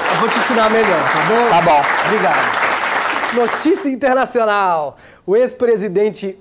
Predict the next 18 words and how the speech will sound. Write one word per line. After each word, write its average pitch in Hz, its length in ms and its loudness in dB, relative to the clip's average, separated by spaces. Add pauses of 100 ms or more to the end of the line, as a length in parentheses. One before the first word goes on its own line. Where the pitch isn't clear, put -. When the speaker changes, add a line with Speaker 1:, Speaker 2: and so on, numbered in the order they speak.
(140)
Speaker 1:
uruguaio 165 720 0
Zé 196 320 0
Mujica, 220 600 -2
de 175 100 -4
oitenta 247 380 -2
e - 20 -4
três 196 300 -2
anos, 180 320 -4
renunciou 269 680 -2
ao 240 60 -2
Senado 196 460 -4
por 180 140 -8
estar - 340 -4
cansado. 180 580 -4
Ele 214 140 0
renunciou 208 480 0
ao 160 120 0
cargo 175 520 -2